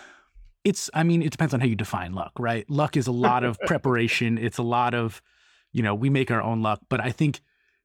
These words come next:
Speaker 1: it, it just as easily could have happened that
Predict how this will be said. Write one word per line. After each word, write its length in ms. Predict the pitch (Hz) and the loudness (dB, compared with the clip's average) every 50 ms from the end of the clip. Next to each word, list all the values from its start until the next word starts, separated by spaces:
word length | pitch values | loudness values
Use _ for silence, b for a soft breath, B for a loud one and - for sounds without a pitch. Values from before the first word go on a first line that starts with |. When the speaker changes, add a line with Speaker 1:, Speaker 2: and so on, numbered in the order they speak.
| _ _ - | _ _ -4
Speaker 1:
it, 140 | 147 143 - _ _ _ _ | -4 -4 -4 _ _ _ _
it 220 | - 151 139 - - _ _ - - | -2 0 0 -2 -4 _ _ -6 -6
just 340 | 117 - - 170 151 - - | -2 0 0 0 0 0 0
as 160 | 151 135 - | 0 0 0
easily 380 | - 143 139 127 120 127 131 120 | 0 -2 0 0 0 0 0 0
could 200 | - - 143 131 | 0 0 0 0
have 100 | 123 104 | -2 -2
happened 480 | - 120 110 - - 120 110 107 - - - | -2 -4 -4 -2 -2 -2 -2 -2 -4 -4 -4
that 360 | 123 104 101 98 95 - | -2 -2 0 -2 -4 -6